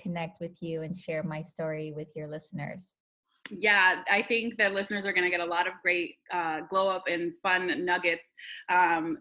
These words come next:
Speaker 2: by you telling your story and sharing that with us. So without further ado, why don't you just go ahead and tell us about yourself, who you are, and what do you do?
Speaker 1: Sure thing. So I am the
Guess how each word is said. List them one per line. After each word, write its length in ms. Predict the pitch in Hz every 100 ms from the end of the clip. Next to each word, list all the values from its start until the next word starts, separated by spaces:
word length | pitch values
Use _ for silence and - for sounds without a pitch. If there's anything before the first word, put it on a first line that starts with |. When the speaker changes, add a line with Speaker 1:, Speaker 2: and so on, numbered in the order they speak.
| -
Speaker 2:
by 140 | 185
you 180 | 180 208
telling 320 | 202 208 202
your 120 | 180
story 340 | - 190 175 170
and 100 | 165
sharing 300 | 170 170 170
that 140 | 160 165
with 140 | -
us. 160 | 147 156 -
So 220 | 175 170
without 260 | 175 214 -
further 240 | 262 247
ado, 280 | 220 196 180
why 140 | 180
don't 160 | 202 262
you 60 | 240
just 180 | 233
go 80 | 220
ahead 220 | 214 208
and 100 | 185
tell 200 | - 208
us 100 | 202 -
about 240 | 202 185 196
yourself, 400 | 196 160 160 -
who 100 | 240
you 160 | 254 262
are, 240 | 180 170
and 100 | 175
what 120 | 165 165
do 60 |
you 120 | 196 233
do? 240 | 381 277 - _ _ _ _ _ _
Speaker 1:
Sure 260 | - 254
thing. 340 | 247 302 285 254
So 460 | 240 196 185 185 -
I 260 | 214 247 294
am 240 | 247 233 214
the 260 | 208 190